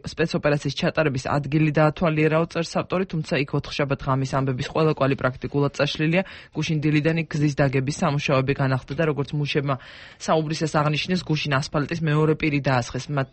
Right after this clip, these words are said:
როდესაც კითხეს, იყო თუ არა სისხლის კვალიანი იარაღის მასრები, გვითხრეს, რომ მათ არაფერი იციან და ჩვენთან საუბარი არ ისურვეს, წერს რეზონანსი. რეზონანსშივე არის რამდენიმე მოწმის, როგორც, გაზეთი აღნიშნავს,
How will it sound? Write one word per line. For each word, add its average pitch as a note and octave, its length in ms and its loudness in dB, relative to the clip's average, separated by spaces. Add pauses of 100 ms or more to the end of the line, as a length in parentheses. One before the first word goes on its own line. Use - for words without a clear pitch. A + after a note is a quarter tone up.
(120)
როდესაც C3+ 400 -4
კითხეს, D#3 380 -2 (340)
იყო - 160 -2
თუ D#3+ 160 2
არა C3 80 2
სისხლის C3+ 480 -4
კვალიანი C3+ 400 2
იარაღის C3+ 320 0
მასრები, D#3 480 0
გვითხრეს, D3 480 -2
რომ F3+ 80 0 (320)
მათ E3+ 160 0
არაფერი C3+ 400 2
იციან F3+ 240 0
და G3+ 80 0
ჩვენთან D#3+ 320 0
საუბარი C#3 480 2
არ C#3 240 0
ისურვეს, B2+ 480 -2
წერს - 240 -4
რეზონანსი. D3+ 480 0
რეზონანსშივე E3 640 2
არის C3 160 0
რამდენიმე D3 440 2 (520)
მოწმის, D#3 580 0 (140)
როგორც, D3 320 0 (240)
გაზეთი D#3 320 0
აღნიშნავს, D3 560 -2